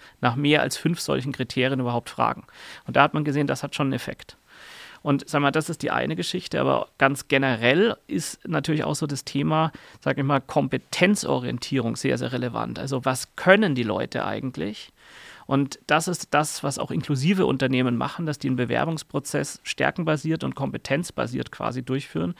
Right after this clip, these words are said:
Also, dass die gar nicht mal so sehr sagen, „Wir haben hier diese ganz fixe Stelle und da brauchen wir jetzt den idealen Bewerbenden dafür“, sondern dass man eher sagt, „Was bringt diese Person mit? Was kann diese Person eigentlich?“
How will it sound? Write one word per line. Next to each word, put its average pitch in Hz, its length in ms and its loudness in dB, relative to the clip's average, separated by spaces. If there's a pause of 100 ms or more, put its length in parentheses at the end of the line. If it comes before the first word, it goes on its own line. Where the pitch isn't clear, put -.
(360)
Also, 123 180 0
dass 135 220 -2
die 147 100 -4
gar 139 160 2
nicht 156 160 -2
mal 143 160 -2
so 135 80 -4
sehr 127 240 0
sagen, 135 320 2
„Wir 139 120 0
haben 131 100 -2
hier 143 100 -2
diese 127 240 -4
ganz 156 320 0
fixe - 320 -6
Stelle 175 460 0 (300)
und - 60 -4
da 135 60 4
brauchen 147 360 0
wir 151 40 -2
jetzt 139 160 -6
den 135 120 -4
idealen 143 580 0
Bewerbenden 135 580 0
dafür“, 165 400 -4 (300)
sondern 131 260 2
dass 131 160 0
man 135 120 -2
eher 151 220 0
sagt, 143 240 -4
„Was 135 200 2
bringt 143 260 -4
diese 135 180 -4
Person 120 460 0
mit? 139 300 -2
Was 120 220 -6
kann 135 200 0
diese 165 220 -2
Person 156 420 -4
eigentlich?“ 165 560 -6